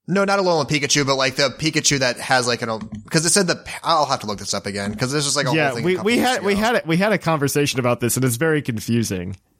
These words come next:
Speaker 1: Yeah, they did not explain it well. <laughs>
Speaker 2: 'Cause, like, Alolan Raichu, I think, is the only one that falls under this jurisdiction right now.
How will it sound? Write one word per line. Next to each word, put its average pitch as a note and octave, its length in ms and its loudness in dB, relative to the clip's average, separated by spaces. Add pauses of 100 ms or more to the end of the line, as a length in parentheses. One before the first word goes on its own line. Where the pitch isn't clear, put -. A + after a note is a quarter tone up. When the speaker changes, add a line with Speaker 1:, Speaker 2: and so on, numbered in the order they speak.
(200)
Speaker 1:
Yeah, C3+ 300 4
they C3+ 140 2
did F3 140 2
not E3+ 240 2
explain C#3 300 2
it A2+ 100 2
well. G#2 220 2 (320)
<laughs> - 260 -12
Speaker 2:
'Cause, D#3 160 0
like, D#3+ 160 0
Alolan F3+ 460 2
Raichu, E3 400 0
I D#3+ 80 2
think, E3 160 0
is D3+ 120 -2
the C#3+ 200 0
only F3 440 2
one F3 220 0
that D#3+ 160 0
falls E3+ 340 0
under F3 180 2
this E3 180 2
jurisdiction F3 600 -2
right D#3+ 220 0
now. A#2 400 -4